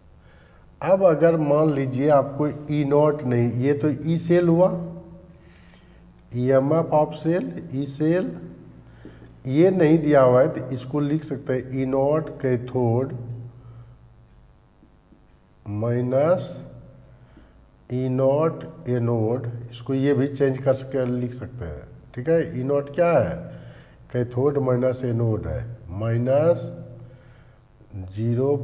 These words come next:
पॉइंट ज़ीरो फ़ाइव नाइन by n log प्रोडक्ट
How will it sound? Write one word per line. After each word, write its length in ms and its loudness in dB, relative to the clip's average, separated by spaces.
पॉइंट 440 0
ज़ीरो 440 0
फ़ाइव 460 -2
नाइन 520 2
by 220 -2
n 360 0
log 580 2
प्रोडक्ट 680 -4